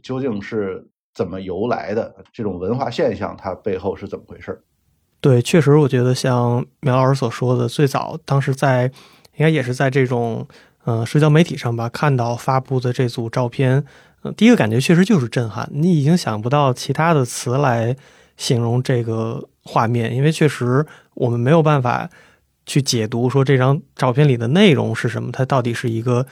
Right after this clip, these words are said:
Speaker 2: 什么样的星体或者星系，就是我们之前所有的这种教育能给你的知识其实是解释不了这张画面的。但是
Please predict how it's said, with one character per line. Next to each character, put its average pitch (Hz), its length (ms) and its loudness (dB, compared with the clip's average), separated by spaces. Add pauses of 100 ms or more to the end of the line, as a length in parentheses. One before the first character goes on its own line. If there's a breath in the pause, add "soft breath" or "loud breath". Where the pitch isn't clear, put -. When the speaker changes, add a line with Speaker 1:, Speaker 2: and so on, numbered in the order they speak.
(140 loud breath)
Speaker 2:
什 - 180 -4
么 117 80 0
样 139 160 2
的 120 80 -2
星 139 240 0
体 131 160 -4
或 120 120 -6
者 117 40 -2
星 131 160 -2
系， 127 160 -2
就 123 80 -2
是 127 80 2
我 120 140 -2
们 113 160 -8
之 165 160 2
前 123 260 0
所 131 280 0
有 123 100 4
的 127 300 -4
这 139 120 0
种 117 160 -2
教 143 320 4
育 120 100 0
能 123 140 2
给 147 160 4
你 151 120 8
的 127 40 2
知 143 200 2
识 143 120 4
其 151 200 0
实 196 40 2
是 190 140 2
解 127 160 0
释 117 80 -2
不 175 60 2
了 151 160 4
这 117 100 -2
张 117 160 -2
画 117 160 -2
面 113 200 -6
的。 131 120 -10
但 160 160 2
是 151 180 4